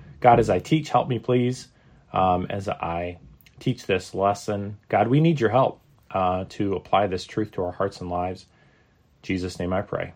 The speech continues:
Amen. I wanna encourage you, um, to continue to be faithful to the midweek Bible study. I know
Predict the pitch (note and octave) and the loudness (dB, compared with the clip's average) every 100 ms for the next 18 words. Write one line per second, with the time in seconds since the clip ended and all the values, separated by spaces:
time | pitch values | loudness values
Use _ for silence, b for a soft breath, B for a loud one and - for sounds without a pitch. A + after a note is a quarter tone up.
0 | _ _ - F2+ G#2 D#2+ - _ _ b | _ _ -8 0 0 0 -10 _ _ b
1 | b b b C3 E3 C#3 A#2 E3+ E3 B2 | b b b 6 8 8 6 6 6 6
2 | G2+ G#2+ C#3+ C#3 - - - - F#2 F#2+ | 2 2 2 -4 -14 -20 -10 0 4 4
3 | F#2+ F#2+ F#2 - - _ _ - _ - | 4 0 -2 -4 -4 _ _ -20 _ 2
4 | B2+ B2 A#2+ A2+ - B2 - F#3+ F3 C#3+ | 4 6 6 4 2 -2 2 4 4 2
5 | A#2 G#2+ - E3 - G2 G2 A#2 G2 G#2+ | -2 0 2 2 2 -4 -2 -2 0 0
6 | A#2 A#2 A2 F#2+ G2 A2+ - C3+ C3 C#3+ | 2 0 0 2 2 2 0 2 4 2
7 | - G2+ G2+ G2 G2+ | 0 0 4 6 4